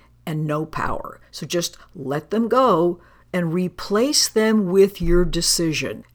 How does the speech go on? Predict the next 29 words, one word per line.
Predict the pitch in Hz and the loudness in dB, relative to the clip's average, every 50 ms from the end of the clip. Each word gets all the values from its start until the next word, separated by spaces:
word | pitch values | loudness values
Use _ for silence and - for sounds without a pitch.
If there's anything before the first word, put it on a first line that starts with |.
| - | -8
and | 165 175 180 185 170 | -4 -2 -2 -2 -2
your | 165 175 175 175 175 | 0 0 2 2 2
determination | 156 156 170 170 - - - 175 175 170 160 160 160 156 160 156 160 - - 117 110 - - | 0 -2 -6 -6 -6 -6 -4 -4 -2 -2 -2 -2 -2 -2 -2 -2 -2 -4 -6 -8 -10 -10 -6
to | - 175 | -6 -6
focus | 156 - - - 190 208 208 - 214 - - 180 | -6 -4 -2 0 0 0 2 0 -2 -2 0 -2
on | 175 180 175 | -2 -2 0
these | 165 165 170 156 - | -2 -2 -2 -4 -4
true | - - - - - 214 240 277 294 294 - - - | -6 -8 -8 -4 -2 0 0 0 -2 -4 -6 -8 -8
ideas, | 151 139 135 147 147 - - - - - 110 - - - - - - _ _ _ _ - - - - | -8 -8 -8 -10 -10 -8 -8 -8 -8 -8 -10 -10 -8 -8 -8 -8 -8 _ _ _ _ -20 -20 -20 -14
because | - 180 - - 180 180 165 135 127 | -14 -10 -6 -6 -4 -4 -4 -4 -2
this | 156 226 269 269 - - | -2 0 0 0 0 -2
is | 240 214 175 | -2 -4 -4
your | 160 160 165 170 180 208 226 240 233 247 254 247 247 247 - - - - | -6 -6 -4 -2 0 0 2 2 0 -2 -2 -4 -4 -8 -10 -16 -16 -12
will, | 190 180 190 214 202 190 175 151 - - 151 - - _ _ - - _ _ | -6 0 4 4 6 6 4 0 -4 -8 -10 -12 -16 _ _ -20 -20 _ _
your | - 175 190 190 190 185 180 | -4 0 2 4 4 4 2
loving, | 165 160 156 156 165 185 214 214 208 226 226 226 226 226 220 - _ - | 2 0 0 0 0 2 2 2 2 2 2 0 -2 -4 -8 -12 _ -10
real | 170 175 175 180 196 196 196 190 190 180 170 165 175 - - | -6 -4 -2 0 0 0 2 2 2 2 0 -2 -6 -10 -16
will | 165 170 165 175 175 165 160 147 160 135 147 - - - - - _ | -12 -8 -2 0 0 0 0 -2 -2 -4 -6 -6 -8 -18 -20 -20 _
that | - 160 - - | -8 -6 -6 -6
has | - 196 185 190 185 170 | -4 -4 -2 -2 -2 -4
the | - 190 | -6 -8
power | - - - - 233 254 277 254 180 170 170 - - - - - _ - | -8 -6 -4 0 2 2 2 0 -2 -4 -6 -8 -12 -16 -20 -20 _ -6
over | - 185 180 160 165 - - - | -4 -2 -2 -2 -4 -8 -8 -6
all | - 180 220 240 269 277 262 | -6 -4 -4 -2 -2 -2 -2
of | 175 | -2
these | 160 196 196 196 196 196 190 - | -2 -2 0 0 0 0 -2 -2
fantasies | - - - 185 185 185 180 175 175 - - 180 170 165 160 - - - | -4 -4 -4 -2 -2 0 0 -2 -2 -2 -2 -2 -2 -2 -2 -4 -4 -6
and | 160 160 - | -6 -6 -6
dreams. | 160 143 147 131 - - - - - - - - - | -6 -4 -4 -4 -6 -8 -12 -14 -10 -8 -8 -8 -8